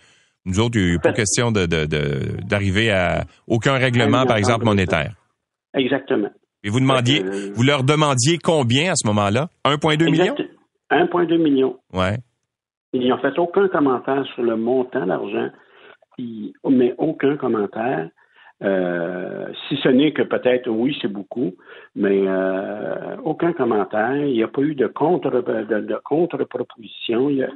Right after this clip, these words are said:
Speaker 2: il y a rien eu. C'était, euh, très bref.
Speaker 1: Alors, on sait tous là, que quand il y a des poursuites comme ça, on demande beaucoup, puis finalement, le règlement est pas mal plus bas. Là. Alors, vous a-, vous auriez accepté quoi ? Si on avait négocié avec vous, est-ce que si on vous avait
Speaker 2: Euh,
Speaker 1: offert la
Speaker 2: oui.
Speaker 1: moitié, auriez-vous dit oui ?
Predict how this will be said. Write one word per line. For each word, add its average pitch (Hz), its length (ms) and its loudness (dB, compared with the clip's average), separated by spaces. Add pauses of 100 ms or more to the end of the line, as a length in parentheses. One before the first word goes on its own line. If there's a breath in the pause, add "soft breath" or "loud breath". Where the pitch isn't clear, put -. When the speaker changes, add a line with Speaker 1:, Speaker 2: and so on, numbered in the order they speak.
Speaker 2:
il 135 80 -10
y 127 80 0
a 113 80 0 (200)
rien 160 380 0
eu. 175 220 -4 (100)
C'était, 139 500 0
euh, 113 140 -4 (360)
très 196 200 -2
bref. 131 220 0 (380)
Speaker 1:
Alors, 113 280 2 (240 loud breath)
on 131 140 2
sait 185 180 2
tous 208 320 2
là, 143 160 2
que 135 120 0
quand 139 280 0
il 139 40 2
y - 20 4
a 113 40 2
des 110 120 2
poursuites 123 420 0
comme 101 200 0
ça, 131 180 0
on 127 40 0
demande 127 260 2
beaucoup, 117 340 0
puis 151 120 -2
finalement, 113 380 0
le 127 80 0
règlement 107 380 0
est 120 80 -2
pas 104 100 0
mal 107 180 2
plus 98 140 -2
bas. 110 220 2
Là. 165 160 -2 (460 loud breath)
Alors, 113 260 2
vous 117 160 2
a-, 131 160 0
vous 117 140 0
auriez 131 220 2
accepté 117 460 0
quoi ? 123 240 0
Si 156 160 0
on 151 100 2
avait 147 200 2
négocié 135 440 2
avec 104 300 0
vous, 123 280 -2 (640)
est-ce 87 160 -2
que 170 140 4
si - 180 4
on 139 60 4
vous 156 120 4
avait 170 160 2
Speaker 2:
Euh, 170 80 2
Speaker 1:
offert 185 240 2
la 165 120 4
Speaker 2:
oui. 147 40 4
Speaker 1:
moitié, 147 400 2
auriez-vous 113 380 2
dit 110 140 2
oui ? 208 200 0